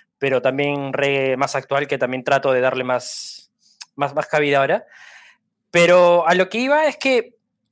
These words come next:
eh, mm,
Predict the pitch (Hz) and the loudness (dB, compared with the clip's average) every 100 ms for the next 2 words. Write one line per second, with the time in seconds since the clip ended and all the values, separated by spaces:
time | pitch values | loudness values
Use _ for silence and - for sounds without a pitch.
0 | - - 185 180 170 165 160 160 160 156 | -16 -6 -2 0 0 -2 -2 -2 -2 -2
1 | 139 - _ _ _ _ _ _ _ _ | -6 -20 _ _ _ _ _ _ _ _
2 | _ _ _ _ _ _ _ _ _ 175 | _ _ _ _ _ _ _ _ _ -14
3 | 170 165 165 | -10 -8 -8